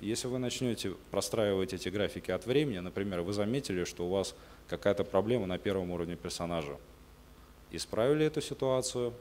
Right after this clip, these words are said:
построили заново график, в течение месяца вы увидите сразу рост. На практике это примерно,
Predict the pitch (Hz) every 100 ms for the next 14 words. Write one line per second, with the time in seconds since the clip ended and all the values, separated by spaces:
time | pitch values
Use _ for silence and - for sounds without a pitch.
0 | - 87 - 110 95 92 98 92 95 110
1 | 127 127 - 107 127 123 123 147 - -
2 | 92 104 101 107 - 90 90 87 90 80
3 | - - - - - - - - 95 131
4 | 165 - - 107 92 123 - 110 110 120
5 | 113 107